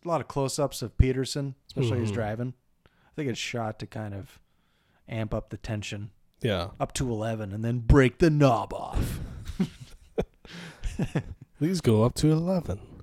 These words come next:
Speaker 1: <laughs>
Speaker 2: Yeah, it's, uh, it's definitely good, uh, for those, those t-, types of things. But like I said, uh,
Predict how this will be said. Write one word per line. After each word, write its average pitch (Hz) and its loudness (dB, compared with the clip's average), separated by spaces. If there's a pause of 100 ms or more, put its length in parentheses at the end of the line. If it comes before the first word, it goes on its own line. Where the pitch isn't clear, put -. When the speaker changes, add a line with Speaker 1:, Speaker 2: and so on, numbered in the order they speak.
(260)
Speaker 1:
<laughs> 180 -4 (2750)
Speaker 2:
Yeah, 156 10
it's, 175 4
uh, 117 6 (280)
it's 123 -4
definitely 151 8
good, 110 6
uh, 101 2
for 120 2
those, 95 0
those 110 4
t-, 107 0
types 113 0
of 107 -8
things. 98 -2
But 113 0
like 120 4
I 117 4
said, 107 2 (920)
uh, 92 0